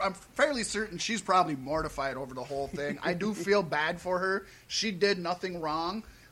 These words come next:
Speaker 1: Uh, she did one thing wrong. We'll get to that a little bit later. That's my own opinion.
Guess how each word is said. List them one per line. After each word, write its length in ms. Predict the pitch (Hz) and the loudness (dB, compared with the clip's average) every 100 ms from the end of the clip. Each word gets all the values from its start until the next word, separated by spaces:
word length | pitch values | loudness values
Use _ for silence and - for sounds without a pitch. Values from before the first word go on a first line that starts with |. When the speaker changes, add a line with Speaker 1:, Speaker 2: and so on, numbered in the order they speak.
| - | -8
Speaker 1:
Uh, 180 | 143 151 | -4 -2
she 140 | 147 175 | -2 -2
did 160 | 233 | 0
one 180 | 240 226 | 0 0
thing 180 | 226 214 | 0 0
wrong. 300 | 196 202 202 | 0 0 -2
We'll 120 | 156 | -6
get 200 | 147 175 | -6 -6
to 80 | 160 | -2
that 220 | 170 170 | -2 0
a 20 | |
little 220 | 147 151 | -2 -6
bit 160 | 165 151 | -6 -4
later. 280 | 147 139 139 | -4 -4 -4
That's 200 | 139 - | -6 -6
my 280 | 147 143 143 | -6 -4 -4
own 180 | 147 165 | -6 -8
opinion. 480 | 160 151 110 117 | -6 -8 -8 -12